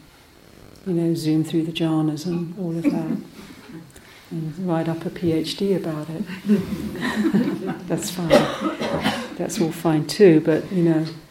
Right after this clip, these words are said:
remembering that more open, childlike approach, not only to our being, our breath, our body, but, you know, to how it is.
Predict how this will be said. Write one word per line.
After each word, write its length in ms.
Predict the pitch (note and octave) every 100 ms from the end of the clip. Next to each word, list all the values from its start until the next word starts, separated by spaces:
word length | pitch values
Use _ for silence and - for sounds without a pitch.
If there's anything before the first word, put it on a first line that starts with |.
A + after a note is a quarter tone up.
| - - - - -
remembering 580 | F3+ E3+ F3 E3+ E3+ D#3+
that 180 | D#3+
more 560 | F#3 E3+ E3 D#3+ D#3+ D#3+
open, 600 | E3+ E3+ - E3+ D3+ D3+ - - - - - -
childlike 800 | F#3+ E3 D#3+ D#3+ D#3+ D#3 - - - - _ - _ - G3
approach, 760 | - - D3+ D3+ - - - - - -
not 140 | G3
only 320 | G3 F#3+ E3 E3
to 340 | F3+ E3 D#3+
our 240 | E3 D#3 D#3
being, 540 | - E3+ E3+ E3 D#3
our 120 | D#3
breath, 400 | D#3 D#3+ D#3+ D#3+
our 80 | E3
body, 440 | E3 E3 E3 E3+ E3+
but, 160 | F3+ F#3+ - -
you 80 | F#3
know, 240 | F#3+ F#3 F#3 - - - - - - - - -
to 100 | -
how 220 | E3 F#3 F3+
it 100 | F3+
is. 560 | F3+ E3 E3 - -